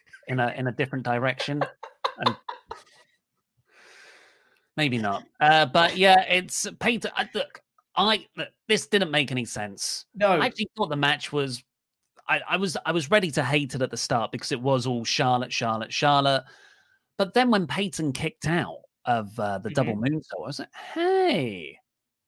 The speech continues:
Speaker 1: now I'm into it." Uh, it's a shame Asuka's such a, you know, an afterthought in all of this.
Speaker 2: Complete afterthought, yeah.
Speaker 1: But I've been saying from the moment she got back, Charlotte needs to go heel. She's not someone who works as a face.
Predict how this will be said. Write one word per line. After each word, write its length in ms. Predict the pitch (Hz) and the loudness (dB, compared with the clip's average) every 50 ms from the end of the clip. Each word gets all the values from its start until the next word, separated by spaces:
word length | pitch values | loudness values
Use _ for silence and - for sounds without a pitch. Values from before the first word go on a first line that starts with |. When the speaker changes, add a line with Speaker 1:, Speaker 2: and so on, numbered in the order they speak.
| _ - | _ -2
Speaker 1:
now 180 | 185 247 392 | -2 0 0
I'm 140 | 339 247 214 | 2 2 2
into 380 | 233 320 392 320 - - 127 90 | 2 2 0 0 -2 -4 -4 -4
it." 160 | 73 69 - _ _ _ _ _ _ _ _ - | -6 -8 -12 _ _ _ _ _ _ _ _ -2
Uh, 360 | - 143 139 139 139 139 139 | 0 2 4 4 4 2 0
it's 140 | - 139 - | -2 -4 -4
a 40 | 175 | -2
shame 240 | - - 220 196 170 | 0 2 2 2 4
Asuka's 400 | 147 143 131 - - 123 104 - | 2 2 0 -2 -4 -6 -4 -4
such 300 | - 127 113 - - 120 | -4 -4 -4 -4 -4 -6
a, 120 | 107 98 104 - _ _ _ - - - _ _ - | -6 -6 -8 -14 _ _ _ -20 -20 -20 _ _ -14
you 100 | 120 104 | -12 -10
know, 140 | 95 87 | -10 -8
an 60 | 92 104 | -6 -4
afterthought 640 | 110 113 107 - - 92 - - 101 90 87 - 98 | -4 -4 -4 -6 -10 -16 -14 -10 -8 -8 -8 -8 -10
in 80 | 101 | -10
all 180 | 101 104 104 92 | -10 -8 -8 -10
of 100 | 85 - | -10 -12
this. 320 | - 73 71 - 131 - - - | -14 -14 -12 -12 -12 -12 -12 -14
Speaker 2:
Complete 440 | - 143 135 135 143 190 226 196 - | -14 -14 -6 -2 0 0 0 -2 -4
afterthought, 580 | 131 135 - - - 139 - 135 127 120 - | -8 -10 -10 -12 -16 -16 -14 -12 -12 -10 -8
yeah. 220 | 127 147 151 143 - - _ _ _ _ _ - | -6 -6 -6 -6 -8 -12 _ _ _ _ _ 2
Speaker 1:
But 480 | 233 240 226 170 117 120 139 - - _ _ _ _ _ - | 2 4 4 4 2 2 0 -2 -4 _ _ _ _ _ -8
I've 140 | - 180 - | -6 -6 -4
been 180 | 185 185 190 - | -4 -6 -6 -6
saying 460 | - - 208 190 190 202 202 196 147 | -6 -6 -4 -4 -4 -4 -4 -6 -8
from 360 | - - 180 165 156 147 143 | -6 -4 -4 -4 -2 -2 -4
the 140 | 127 131 135 | -4 -2 0
moment 340 | 143 160 170 165 156 143 - | 2 2 2 2 0 -2 -2
she 140 | - 147 | -4 -2
got 240 | 123 139 120 - - | -2 -2 -2 -2 0
back, 460 | - 147 139 104 85 - - - - _ | 0 0 0 0 -4 -8 -12 -20 -20 _
Charlotte 480 | - - - - 147 160 165 147 127 127 | -8 -2 0 2 4 4 4 2 0 -2
needs 240 | 127 123 120 - - | -4 -4 -4 -6 -8
to 100 | - 113 | -8 -4
go 160 | 110 107 107 | -4 -4 -4
heel. 300 | 110 135 185 185 127 101 | -4 -4 -4 -4 -4 -4
She's 220 | - - 131 127 | -6 -6 -4 -4
not 180 | 165 180 180 - | -2 -4 -2 -2
someone 320 | - - 156 143 135 127 | -2 -2 -2 0 0 0
who 160 | 123 120 123 | 0 -2 -2
works 420 | 120 110 120 143 143 135 - - - | -2 0 2 2 2 2 0 -2 -6
as 120 | 120 107 | -6 -8
a 40 | 107 | -10
face. 680 | - - - 170 143 82 - - - - - - - - | -8 -4 0 0 0 0 -2 -6 -6 -6 -6 -6 -8 -12